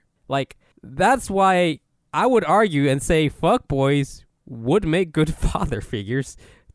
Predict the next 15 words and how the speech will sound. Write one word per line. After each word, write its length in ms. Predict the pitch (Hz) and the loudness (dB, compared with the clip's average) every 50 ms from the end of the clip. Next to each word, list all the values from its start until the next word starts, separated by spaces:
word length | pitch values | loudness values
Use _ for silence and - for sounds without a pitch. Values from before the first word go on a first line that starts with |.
| _ - | _ -6
to 440 | - - - 175 175 170 180 175 | -2 0 0 0 0 0 -2 -6
daughters, 520 | 165 147 - 160 175 226 214 156 120 117 131 - | -4 -2 0 0 2 2 0 0 -2 -4 -6 -8
especially 880 | 139 - - - - - - 262 311 - - - 120 107 95 87 90 - _ _ _ - | -10 -10 -10 -12 -10 -6 -4 -2 -2 -2 -4 -6 -8 -10 -10 -12 -16 -18 _ _ _ -6
because 460 | 170 202 - - 202 180 175 165 165 | -6 -6 -2 0 2 2 2 2 2
it's 200 | 214 247 - - | 0 0 0 0
like 320 | 226 196 185 180 - - _ _ _ _ _ _ _ _ _ _ _ _ - | 0 0 0 -2 -4 -10 _ _ _ _ _ _ _ _ _ _ _ _ -6
they 120 | 139 147 | -4 -2
know 220 | 165 208 240 247 240 | 0 2 4 4 4
the 100 | 220 196 | 2 0
tactics, 640 | - - 220 220 220 - - 220 214 208 - - - - | 0 0 2 2 0 0 -2 -2 -2 -2 -4 -10 -14 -8
they 140 | - 131 147 | -8 -6 -2
know 180 | 165 214 220 | 0 2 2
the 120 | 202 180 147 | 2 0 0
tricks. 520 | - - 196 196 196 180 - - - - _ _ _ | 0 0 0 2 2 0 -4 -10 -16 -16 _ _ _
So 380 | - - 160 143 139 131 - | -4 -2 0 0 0 -2 -4